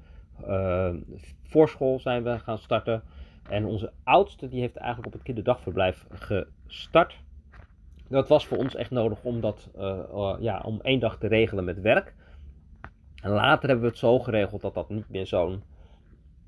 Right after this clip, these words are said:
niet meer zo nodig was. En voor de tweede konden we er dus meer zijn. Die konden we langer thuis houden. En eigenlijk, als we zo terugkijken, ja, dan is dat eerste jaar wel echt heel moeilijk geweest. Ook al is het maar één dagje geweest.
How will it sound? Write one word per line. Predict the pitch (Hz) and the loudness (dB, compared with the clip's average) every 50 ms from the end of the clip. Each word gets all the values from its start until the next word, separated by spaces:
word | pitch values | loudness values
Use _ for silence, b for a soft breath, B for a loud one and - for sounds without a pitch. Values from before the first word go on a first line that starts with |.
| - - - - - - - - | -20 -20 -20 -20 -20 -20 -12 -6
niet | - 139 147 139 | -2 -2 2 4
meer | 135 123 | 4 4
zo | - 127 120 | 6 6 6
nodig | 123 139 139 139 120 - | 8 8 6 6 4 2
was. | 87 98 101 | -2 -4 -4
En | 113 101 | -4 -6
voor | 107 110 | -6 -6
de | 113 | -4
tweede | - - 127 139 135 139 | 0 2 2 2 2 0
konden | - - 131 123 120 | -2 -2 -2 -2 -2
we | 113 107 | -2 -4
er | 110 104 | -4 -4
dus | 104 110 101 - | -4 -6 -6 -6
meer | - 104 113 123 117 110 | -4 0 0 2 2 2
zijn. | - 123 113 110 120 143 147 b b b b b b b b | 2 0 0 2 0 -2 -4 b b b b b b b b
Die | - 107 | -10 -6
konden | - 120 110 107 104 | -4 -2 0 2 4
we | 101 | 6
langer | 98 107 127 127 117 107 - | 6 8 6 6 4 2 0
thuis | - 107 110 113 - | 2 2 2 2 0
houden. | - 95 87 87 85 - - - | 0 0 0 0 -2 -6 -10 -12
En | 82 - - - - | -18 -20 -20 -20 -12
eigenlijk, | - 113 131 151 160 165 - - 135 135 - | -4 2 4 6 6 6 4 0 -4 -4 -6
als | 117 - - | -8 -12 -10
we | 117 | -4
zo | - 113 104 - | -2 -2 -2 2
terugkijken, | - 127 143 - - - 123 117 117 110 - 95 - - - - - - - - - - - - - - - - - - | 4 2 2 2 2 2 2 2 2 0 -4 -12 -14 -16 -20 -20 -20 -20 -20 -20 -20 -20 -20 -20 -20 -20 -20 -20 -14 -10
ja, | - 92 90 | -6 -6 -4
dan | 95 104 | -2 -4
is | 120 117 | -4 -4
dat | 127 117 | -6 -6
eerste | - - 127 - - - | -4 -4 -4 -4 -2 2
jaar | 123 110 | 2 4
wel | 110 113 - - | 4 2 0 -4
echt | - - - - | -8 -16 -14 -8
heel | - 120 120 123 110 | -2 0 2 2 2
moeilijk | 107 110 131 - 120 - | 2 2 2 2 2 0
geweest. | - 101 92 90 - | -4 -6 -6 -4 -4
Ook | 110 104 - | -4 -4 -2
al | 110 98 | -2 -2
is | 113 117 | -4 -4
het | - 104 | -6 -8
maar | 90 87 - | -10 -8 -8
één | 113 113 104 | -6 -4 0
dagje | 98 110 - - - 123 | 0 0 0 -2 -6 -4
geweest. | 110 107 104 110 107 | 0 0 0 0 -2